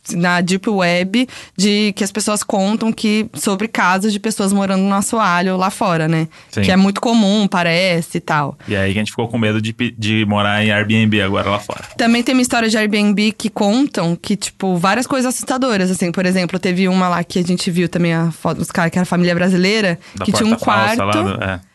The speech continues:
Speaker 1: que tinha um quarto, que era um espelho na frente, mas na verdade era um adesivo que tampava a porta que era vazada. Ou seja, alguém ficava vendo,
Speaker 2: Sim.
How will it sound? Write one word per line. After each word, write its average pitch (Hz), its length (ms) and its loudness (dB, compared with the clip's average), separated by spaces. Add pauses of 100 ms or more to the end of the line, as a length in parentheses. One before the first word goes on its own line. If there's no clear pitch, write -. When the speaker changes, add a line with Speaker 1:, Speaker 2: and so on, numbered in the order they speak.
(160)
Speaker 1:
que 214 120 -2
tinha 214 200 -2
um 220 60 0
quarto, 208 600 0
que - 100 -4
era 208 80 0
um 208 80 2
espelho 208 500 0
na 214 120 0
frente, 208 340 0
mas 226 100 2
na 214 80 0
verdade 214 300 0
era 214 100 2
um 220 40 2
adesivo 220 720 2
que - 160 -6
tampava 220 920 0 (240)
a 196 120 0
porta 220 340 -2
que 233 80 -4
era 214 120 0
vazada. 214 560 0
Ou 180 80 0
seja, 175 360 0
alguém 185 340 2
ficava 226 340 0
vendo, 233 560 2 (180)
Speaker 2:
Sim. 90 280 -6